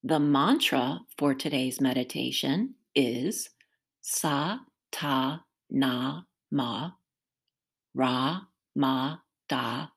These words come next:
Sa Sa Se So Hung. You can find this mantra in the blog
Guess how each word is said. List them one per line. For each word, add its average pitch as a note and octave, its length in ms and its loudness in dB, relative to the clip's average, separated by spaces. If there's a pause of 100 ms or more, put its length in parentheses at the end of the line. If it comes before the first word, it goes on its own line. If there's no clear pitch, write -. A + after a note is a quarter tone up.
Sa A2+ 500 -4 (1080)
Sa C#3 600 0 (180)
Se B2+ 600 -2 (120)
So B2 600 -2 (220)
Hung. A#2 480 -4 (2750)
You E3 100 8
can E3 180 2
find F#3 720 2
this F3+ 240 4
mantra D3 680 -2 (580)
in D3+ 280 4
the F#3 80 2
blog C#3+ 500 0